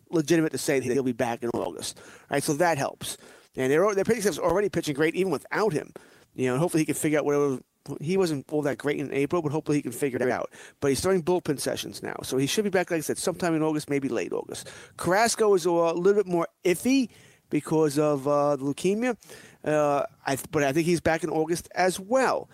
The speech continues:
He's also, once again, throwing bullpen sessions, but he's about ten days ahead of Kluber.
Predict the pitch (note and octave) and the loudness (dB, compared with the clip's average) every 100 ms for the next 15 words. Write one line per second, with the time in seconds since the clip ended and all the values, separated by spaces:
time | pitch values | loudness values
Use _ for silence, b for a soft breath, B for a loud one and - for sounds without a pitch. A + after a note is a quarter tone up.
0 | b E3+ - - C#4 C#4 - D#3 B2 D3 | b -2 -2 -2 2 2 4 2 2 -2
1 | F3 F3+ A2 A#2+ C3+ C#3 A3+ A#3 F3+ C#3 | 0 0 -2 -2 -2 2 2 2 0 -2
2 | A#2+ C3 B2+ A3 G#3+ G#3 G3+ - - A3 | -2 -4 0 0 2 2 2 -2 -4 -4
3 | G#3 G3 F#3 - D3+ - F#3+ E3+ D3+ E3+ | 2 4 4 2 0 2 2 2 -2 0
4 | F3 D3 | 0 0